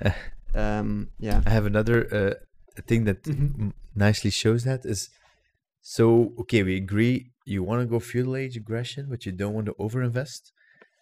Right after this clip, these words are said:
Speaker 1: And especially the castle age timing is important,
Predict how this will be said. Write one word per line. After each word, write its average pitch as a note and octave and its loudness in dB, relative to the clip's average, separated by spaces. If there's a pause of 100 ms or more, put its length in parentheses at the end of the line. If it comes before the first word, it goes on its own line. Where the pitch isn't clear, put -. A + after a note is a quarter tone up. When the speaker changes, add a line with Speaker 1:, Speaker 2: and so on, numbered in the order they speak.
(160)
Speaker 1:
And G#2+ -6
especially A2 -2
the F#2 0
castle G2+ -2
age - -4
timing G#2+ -2
is F#2+ 0
important, G2 0